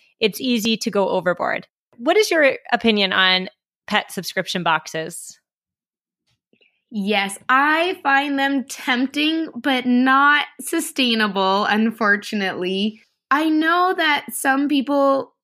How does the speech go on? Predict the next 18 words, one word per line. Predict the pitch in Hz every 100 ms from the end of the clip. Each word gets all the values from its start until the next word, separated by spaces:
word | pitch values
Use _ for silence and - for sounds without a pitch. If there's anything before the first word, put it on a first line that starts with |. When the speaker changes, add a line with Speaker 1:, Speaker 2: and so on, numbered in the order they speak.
| _ 233
Speaker 2:
might | 233 233 226 240 240
find | - 233 220 226
them | 220 214 220
more | 214 214 233 240
tempting | 240 208 208 233 226 226 220 220
than | 202 226 214 208 208
they | 202 196
can | 196 269
handle, | 302 269 196 196 202 214 208
or | 269 277
they | 294
might | 294 294 339
even | 392 403 269
get | 240 -
them | 240 226
as | 214 196
a | 185
gift. | 160 175 190 320 - -